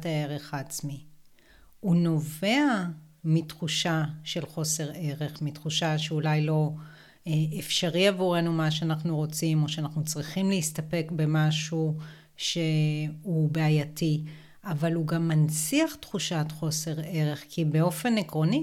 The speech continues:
כל פעם שאנחנו נמצאים בביטול עצמי, אנחנו כאילו אומרים לעצמנו,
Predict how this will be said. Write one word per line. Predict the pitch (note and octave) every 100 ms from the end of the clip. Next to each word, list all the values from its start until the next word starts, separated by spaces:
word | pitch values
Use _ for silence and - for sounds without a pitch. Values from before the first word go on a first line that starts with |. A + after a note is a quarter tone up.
| -
כל | - - C4+ D#4 D4
פעם | C4 B3+ B3
שאנחנו | - F#3 E3+ F#3+ - G#3+
נמצאים | F#3+ E3+ F3 F3+ F#3
בביטול | D#3 D3 D#3 F3+
עצמי, | D#3 - G#3 A#3
אנחנו | F#3+ D#3 D#3 D#3
כאילו | F#3+ G#3+
אומרים | A3 F3+ D#3 G3
לעצמנו, | F#3+ D3+ - E3+ E3+ G#3 C#4+